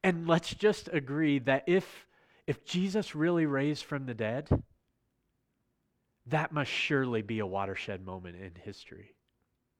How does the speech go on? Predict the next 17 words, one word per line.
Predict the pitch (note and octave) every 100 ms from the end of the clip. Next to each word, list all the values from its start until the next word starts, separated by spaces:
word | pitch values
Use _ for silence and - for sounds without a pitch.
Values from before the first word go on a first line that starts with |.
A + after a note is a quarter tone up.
| _ _ _ _ _ _ _ _ C#3
That | -
must | D#3 C#3+
surely | - - E3 E3 D3
be | B2 C#3 C3+ C3
a | A#2
time | - C#3 C3+ B2 A2+ G#2 - - -
in | D3 B2+
which | B2+ B2+ - - - _ _ _
what | A#2+ D3+ -
came | - D#3 D3 C3+
before | B2+ - D3 C#3 B2+
it | A2+
and | B2 A2+
what | C3 -
comes | - B2+ A2 -
after | A2 G#2+ - A2+ G2
it | F#2